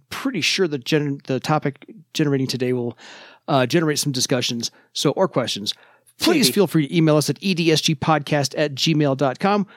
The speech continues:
Speaker 1: We have two emails to get to, and then a surprise topic that we didn't see coming. So, as I said, strap in in about ten minutes. We'll see how this goes. First email. Uh, this one comes to us from Stefan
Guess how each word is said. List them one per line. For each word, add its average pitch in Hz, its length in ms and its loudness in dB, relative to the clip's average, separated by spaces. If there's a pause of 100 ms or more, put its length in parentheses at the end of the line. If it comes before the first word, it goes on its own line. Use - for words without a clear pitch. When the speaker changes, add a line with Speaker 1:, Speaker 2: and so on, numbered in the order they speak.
(100)
Speaker 1:
We 143 60 -2
have 131 80 -2
two 247 140 0
emails 220 320 0
to 180 60 -4
get 185 180 0
to, 180 260 0 (380)
and 165 120 2
then 180 80 2
a 185 60 2
surprise 247 440 0
topic 220 420 -2
that - 220 -8
we 160 140 -2
didn't 185 160 0
see 165 140 0
coming. 113 300 -4 (480)
So, 131 280 -2 (180)
as 247 120 0
I 214 40 2
said, 175 220 -2 (220)
strap 320 400 -2
in 269 180 2
in 175 60 0
about 156 240 0
ten 156 240 2
minutes. 113 420 -6
We'll 160 80 -4
see 175 120 2
how 160 80 4
this 139 160 0
goes. 104 280 -6 (340)
First 320 340 0
email. 170 420 2 (320)
Uh, 160 220 2
this 185 180 -2
one 196 60 -2
comes 214 220 0
to 220 140 2
us 185 100 0
from 196 380 0
Stefan 165 800 0